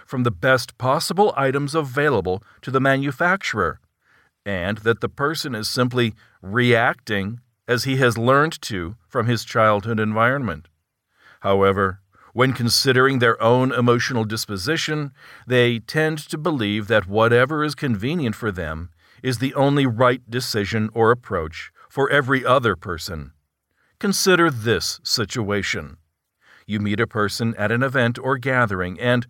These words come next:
try starting a conversation with them, but instead of giving you a polite audience, the person appears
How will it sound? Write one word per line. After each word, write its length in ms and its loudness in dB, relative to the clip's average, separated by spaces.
try 300 2
starting 480 0
a 60 -2
conversation 840 -2
with 200 -2
them, 340 0
but 100 2
instead 420 2
of 120 2
giving 260 0
you 160 2
a 60 6
polite 360 2
audience, 640 -4
the 100 0
person 400 0
appears 520 2